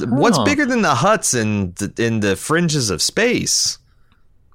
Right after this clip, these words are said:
Speaker 2: Yeah, it feels like the mayor did something to consolidate his power
Speaker 1: But this
Speaker 2: at
Speaker 1: is
Speaker 2: some
Speaker 1: all, but
Speaker 2: point.
Speaker 1: yeah, but this is all,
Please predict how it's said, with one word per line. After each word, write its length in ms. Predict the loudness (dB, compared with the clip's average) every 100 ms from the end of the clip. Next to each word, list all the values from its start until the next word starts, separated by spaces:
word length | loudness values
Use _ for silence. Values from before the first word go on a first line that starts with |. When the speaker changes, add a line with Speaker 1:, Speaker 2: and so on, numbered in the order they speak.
| _ _ _ _ _ _
Speaker 2:
Yeah, 380 | -4 0 0 0
it 120 | 0
feels 180 | 0 0
like 120 | 2
the 100 | 2
mayor 540 | 4 4 4 4 4 2 -4 -6
did 220 | -2 0 0
something 360 | -2 0 -2
to 280 | 0 -2 -2 -2
consolidate 600 | -4 0 0 0 0 0
his 180 | -2 -2
power 500 | -2 0 0 0 -4 -14 -20 -20 -20 _
Speaker 1:
But 100 | -4
this 140 | -2 0
Speaker 2:
at 60 | 0
Speaker 1:
is 40 |
Speaker 2:
some 80 | 2
Speaker 1:
all, 80 | 2
but 100 | 2
Speaker 2:
point. 120 | 2
Speaker 1:
yeah, 140 | 2 2
but 120 | 2
this 180 | 0 0
is 120 | 0
all, 480 | 2 4 4 2